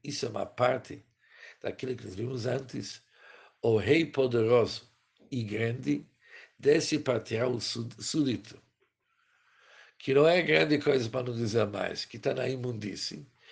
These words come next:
tira ele e leva ele para seu palácio, para os quartos mais íntimos, e ali ele dá um beijo para ele. O que que significa? Deus nos leva com essa mitzvah que nós cumprimos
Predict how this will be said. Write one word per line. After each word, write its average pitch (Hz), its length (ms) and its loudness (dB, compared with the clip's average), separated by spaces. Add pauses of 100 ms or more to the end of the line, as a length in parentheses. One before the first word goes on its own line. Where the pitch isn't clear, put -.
(280)
tira 135 460 4
ele 101 380 -4
e 127 140 -4
leva 151 680 4
ele 95 340 -6 (760)
para 117 180 -4
seu 170 400 4
palácio, 135 640 0 (680)
para - 120 -8
os 120 120 -6
quartos 143 580 2
mais 139 320 4
íntimos, 127 640 -8
e 127 60 -2
ali 131 400 -2
ele 151 200 -2
dá 123 200 -6
um 113 120 -12
beijo 110 360 -6
para - 180 -16
ele. - 160 -20 (500)
O 123 140 -4
que 170 180 -6
que 131 160 -6
significa? 104 800 -8
Deus 135 420 0
nos 123 180 -4
leva 131 320 2
com 117 180 -10
essa 120 220 -4
mitzvah 123 460 -2
que - 100 -12
nós 117 140 -6
cumprimos 131 720 -8